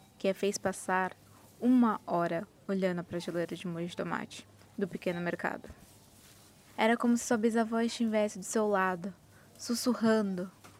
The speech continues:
o que ela estava fazendo naquele momento. Era errada. Era uma traição ao seu sangue.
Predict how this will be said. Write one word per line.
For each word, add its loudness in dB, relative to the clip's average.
o -8
que -2
ela -2
estava -4
fazendo -6
naquele -6
momento. -8
Era 0
errada. -2
Era -2
uma -2
traição -4
ao -6
seu -6
sangue. -8